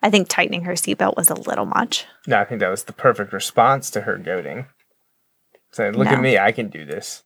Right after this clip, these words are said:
Speaker 2: I mean, they're both, they're both at fault here. They both made dumb decisions.
Speaker 1: Yeah.
Speaker 2: Um, I, I, I, <laughs> as much as, like, from a movie standby-, standpoint and looking at the C G, this just, it's not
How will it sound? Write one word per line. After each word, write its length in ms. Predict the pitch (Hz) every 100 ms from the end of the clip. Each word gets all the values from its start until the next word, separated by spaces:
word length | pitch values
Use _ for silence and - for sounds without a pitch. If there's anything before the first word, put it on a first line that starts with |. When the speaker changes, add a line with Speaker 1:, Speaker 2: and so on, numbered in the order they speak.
| _
Speaker 2:
I 60 | 147
mean, 140 | 131
they're 100 | 139
both, 360 | 135 147 151 147 - -
they're 140 | 143
both 220 | 139 240
at 120 | 160 131
fault 320 | 143 135 -
here. 100 | 95
They 160 | 123
both 300 | 160 147 151
made 400 | 160 147 135 -
dumb 320 | 120 113 110 107
decisions. 680 | 107 110 95 71 92 113 - -
Speaker 1:
Yeah. 140 | - - - - -
Speaker 2:
Um, 400 | 120 101 92 92
I, 80 | -
I, 500 | - 151 - 147 147 -
I, 180 | 156 -
<laughs> 40 |
as 180 | 160 143
much 220 | 170 196
as, 180 | 202 156
like, 300 | 139 - - _ -
from 240 | - 160
a 100 | 139
movie 380 | 131 147 175 196
standby-, 600 | - 160 151 151 147 143 _
standpoint 580 | - - 139 135 127 104
and 200 | 135 131
looking 220 | 139 143
at 100 | 135
the 80 | 127
C 300 | 113 - 117
G, 400 | 113 135 117 98 _ - _ _
this 340 | 139 131 131 - -
just, 380 | - 147 - _ -
it's 240 | 139 -
not 360 | 156 139 127